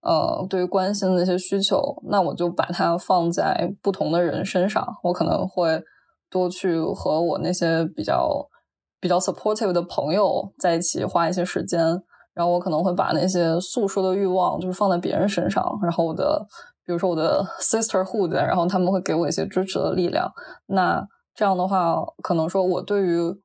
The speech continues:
我妈妈心里面的那些要求，或者说我对于我爸心里面的那些要求就会适当地降低，那我和他们关系可能没有那么，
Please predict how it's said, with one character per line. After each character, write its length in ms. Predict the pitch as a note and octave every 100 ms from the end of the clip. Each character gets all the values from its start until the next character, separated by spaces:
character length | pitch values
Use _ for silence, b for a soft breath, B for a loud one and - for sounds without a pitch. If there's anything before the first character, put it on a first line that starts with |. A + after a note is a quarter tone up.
| -
我 120 | E3
妈 280 | D#3 F3 G#3+
妈 340 | A#3+ F#3+ D3+
心 180 | - F#3+
里 40 | F#3
面 120 | D#3+
的 100 | E3
那 100 | E3+
些 140 | E3+
要 200 | E3+ E3+
求， 320 | F3+ E3+ -
或 140 | F3+ F#3
者 80 | F3
说 380 | - F3 E3+
我 120 | E3+ E3
对 140 | F#3
于 20 |
我 160 | G3 D3
爸 260 | G#3 F#3
心 200 | F3 F3+
里 40 | E3+
面 140 | E3
的 80 | E3
那 80 | F3+
些 60 |
要 160 | F3 E3+
求 240 | - C3+
就 280 | - F#3 F3 F3+ B B B
会 260 | - G3 F#3+
适 160 | -
当 120 | G3
地 100 | F3
降 260 | F3+ F3+ E3
低， 340 | E3+ F3 G3+ -
那 160 | G3 F#3+
我 60 | E3+
和 120 | -
他 100 | G3
们 180 | G3 F#3
关 260 | A3+ A3
系 200 | A3 F#3+
可 140 | E3+ E3
能 240 | D#3+ E3+ G3+ B B
没 120 | - A3
有 120 | A3
那 240 | A3 D#4+
么， 460 | D#4+ G#3 F3 F3